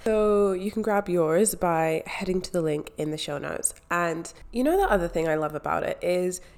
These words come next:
you know, it's December and you have an advent calendar and you're like, "Ooh, I wonder <laughs> wh-, what the chocolate's gonna look like today," or, "I wonder what the little treat is like today."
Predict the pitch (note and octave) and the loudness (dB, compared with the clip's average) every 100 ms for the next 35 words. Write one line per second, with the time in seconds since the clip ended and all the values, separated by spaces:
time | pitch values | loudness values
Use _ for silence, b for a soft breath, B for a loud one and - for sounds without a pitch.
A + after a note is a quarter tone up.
0 | - C4 D4+ A3+ - F#3 F3 F3 E3 D3+ | 0 4 6 4 0 0 0 2 4 4
1 | - D#3+ E3+ F3+ F3 - E3+ E3+ E3 F3 | 2 0 0 -2 -2 -2 -4 -2 -4 -2
2 | E3 D#3+ E3 D#3+ D#3+ D3+ - G4+ C#4+ C4 | -2 -2 -2 -2 -2 -4 2 4 6 4
3 | A3+ A3+ A#3 G#3+ B3+ G3 G#3+ - F#3 F#3+ | 4 6 6 8 8 8 4 2 2 2
4 | - - - - - C4 C4 - B3+ - | 2 0 0 2 4 4 2 0 0 -2
5 | - D#4+ C#4+ A3+ G#3 G#3 A3+ A#3+ A3+ - | 0 2 4 4 4 2 -2 -2 -2 -2
6 | - - A#2+ - - B3 G3 G#3+ E3+ F#3+ | -2 0 0 0 -2 0 4 4 4 2